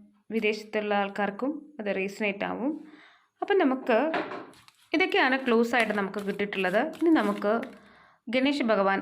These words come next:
എന്ത് മെസ്സേജാണ് നിങ്ങൾക്ക് തരുന്നത് എന്നുള്ളത് നോക്കാം. ഇവിടെ ജോയ് എന്നാണ്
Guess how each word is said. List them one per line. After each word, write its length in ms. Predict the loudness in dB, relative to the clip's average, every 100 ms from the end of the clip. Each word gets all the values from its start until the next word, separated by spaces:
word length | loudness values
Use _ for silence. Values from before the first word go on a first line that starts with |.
| 0
എന്ത് 180 | 0 2 0
മെസ്സേജാണ് 520 | 0 0 2 2 0 0
നിങ്ങൾക്ക് 300 | 0 -2 -2
തരുന്നത് 360 | -2 0 0 0
എന്നുള്ളത് 300 | 0 0 -2 -2
നോക്കാം. 260 | -4 -6 -8 _ _ _ _ _ _ _ -2
ഇവിടെ 200 | 0 0 -2 -12 -14 0
ജോയ് 380 | 4 6 6 4 4
എന്നാണ് 240 | 2 0